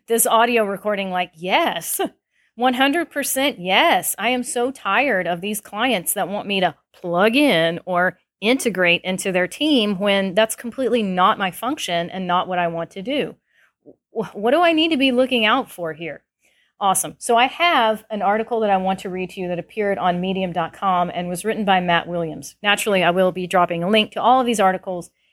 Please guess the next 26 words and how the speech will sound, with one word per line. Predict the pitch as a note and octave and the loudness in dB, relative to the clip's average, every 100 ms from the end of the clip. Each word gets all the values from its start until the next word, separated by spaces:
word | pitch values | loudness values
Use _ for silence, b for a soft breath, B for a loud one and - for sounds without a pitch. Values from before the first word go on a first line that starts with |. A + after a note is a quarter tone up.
| - | -6
in | C#4+ | -2
the | A#3+ | 4
write-up | G#3+ G#3 | 4 2
for | - | -2
this | F#3 E3+ | -8 -8
podcast, | - A3 G#3+ A3 G3+ | -2 -2 0 -2 -2
so | G3 | -8
you | F3+ | -12
can | F3+ | -12
check | E3 G#3 G#3 | -8 -6 -6
them | F#3 | -4
out | F3+ - | -6 -6
for | F#3 | -12
yourself. | E3+ - C#4+ C4+ | -10 -4 -4 -4
Or | - D#4+ | 2 2
if | C#4 B3 | 2 0
you | B3 B3+ B3+ | -2 0 0
i-, | - - | -2 -6
intend | A#3 F#3+ A#3+ B3 C#4 C4+ | -2 2 2 2 0 0
to | C4 | 2
use | B3 C4+ D4 | 2 2 2
any | G3+ F3 | 0 2
of | D#3+ | 0
them, | D#3+ D3+ | -2 -6
maybe | F#3 G3 | -4 -2
you | A3+ A#3 | -2 -2